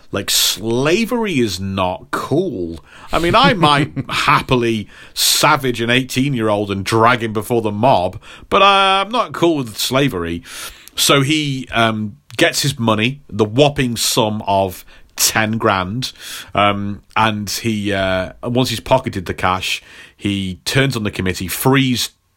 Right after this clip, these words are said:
Jack Russell, um, and when Jack becomes a werewolf, he helps Jack beat up all the gangsters, and then Jack goes his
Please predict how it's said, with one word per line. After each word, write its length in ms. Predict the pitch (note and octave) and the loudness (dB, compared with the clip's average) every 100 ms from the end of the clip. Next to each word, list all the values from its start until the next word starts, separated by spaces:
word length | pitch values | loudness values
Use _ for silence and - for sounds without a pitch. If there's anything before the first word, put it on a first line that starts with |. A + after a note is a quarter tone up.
| - - - | -20 -20 -8
Jack 340 | - A#2 F#2+ | 0 0 0
Russell, 460 | G2+ F#2 - F#2 F2+ - - - - F#2+ | -2 -2 -2 -4 -6 -12 -20 -20 -8 -2
um, 400 | F#2+ F#2+ F#2 F#2 | 0 -2 -6 -6
and 320 | G2+ G2 F#2 | -4 -2 -2
when 180 | F2+ F#2+ | -4 -2
Jack 180 | A#2+ G#2 | -2 -2
becomes 260 | G#2 G#2 F#2+ | -4 -6 -2
a 40 | |
werewolf, 480 | F2+ F#2+ F#2 F#2 F2+ | 0 0 0 -4 -4
he 100 | F#2 | -2
helps 380 | G#2 G#2 - - | -2 -2 -4 -4
Jack 340 | G#2 F2+ - | -2 -2 -2
beat 180 | A2 A2+ | -2 -2
up 160 | G2 | -6
all 60 | G2 | -6
the 100 | F#2 | -4
gangsters, 600 | F2+ F#2+ G2 - F#2 F2+ | -2 -2 -4 -6 -6 -6
and 100 | F2 | -6
then 280 | F2+ F2+ F2+ _ - - - - - - | -6 -6 -10 _ -20 -18 -18 -18 -12 -2
Jack 240 | G2+ F#2+ | -2 0
goes 220 | G#2 G2+ | 0 0
his 160 | G#2 | -2